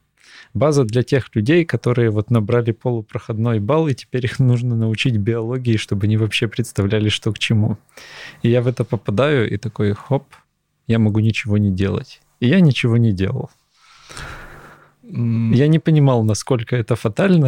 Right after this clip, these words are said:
Speaker 1: и это довело меня до вылета с пятого курса.
Speaker 2: Э, ну, ладно, это, наверное, история для отдельного подкаста.
Speaker 1: Мгм.
Speaker 2: Как у тебя это получилось? <laughs>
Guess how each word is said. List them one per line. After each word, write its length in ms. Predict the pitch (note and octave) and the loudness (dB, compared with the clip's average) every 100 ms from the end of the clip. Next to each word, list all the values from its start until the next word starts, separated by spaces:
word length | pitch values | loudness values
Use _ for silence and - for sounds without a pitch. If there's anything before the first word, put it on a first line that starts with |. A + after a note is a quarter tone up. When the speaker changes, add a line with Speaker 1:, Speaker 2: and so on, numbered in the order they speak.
| A#2 | 2
Speaker 1:
и 120 | A#2 | 2
это 320 | B2+ A#2+ - | 2 0 -2
довело 480 | G2+ A2 A#2 A#2+ A#2+ | -2 -2 0 2 2
меня 600 | A2+ A2+ A2+ A2 G2+ G#2 A2 A#2 - - - - - - - E3+ - _ _ _ _ _ _ _ | 2 0 0 0 0 0 -2 -4 -10 -14 -12 -14 -16 -12 -6 -6 -8 _ _ _ _ _ _ _
до 380 | F3+ C3 C#3 B2+ A2+ | 2 4 4 4 4
вылета 400 | A#2+ B2+ B2+ B2 | 2 2 0 0
с 100 | - | -2
пятого 420 | - A2+ A#2 A#2 | -2 0 2 0
курса. 520 | - F3+ G3+ - G3+ - - - - - - - - - - - - - _ _ - - | 2 2 2 0 -2 -2 -12 -16 -14 -14 -14 -14 -14 -14 -18 -16 -18 -18 _ _ -20 -6
Speaker 2:
Э, 320 | C#3 A#2+ A#2 A2+ - | -2 0 0 -2 -4
ну, 380 | A#2+ B2 C#3 C#3+ - _ _ _ C3+ | 0 2 2 0 -6 _ _ _ -4
ладно, 260 | C3+ A#2 | -2 -2
это, 220 | A2 A2+ | -4 -2
наверное, 380 | A#2+ B2 A#2+ A#2 | 0 2 2 0
история 320 | A2+ - A#2+ G#2 | -2 -2 -2 0
для 180 | A2 | 0
отдельного 380 | G#2 A2+ A2+ G#2+ | 0 0 0 0
подкаста. 580 | - - D#3+ F#3 - G#2+ - - | -2 -6 -4 -4 -2 -4 -6 -6
Speaker 1:
Мгм. 360 | D#3 C#3+ E3+ - - | -4 0 -2 -4 -4
Speaker 2:
Как 240 | B2 - | -4 -4
у 20 | |
тебя 240 | A2+ A#2 G#2+ | -6 -2 -4
это 100 | - | -2
получилось? 580 | A2+ G#2+ - G#2+ G2+ - - | -2 -2 0 0 -2 -4 -6
<laughs> 320 | F#3 - F#3 | -4 -4 -6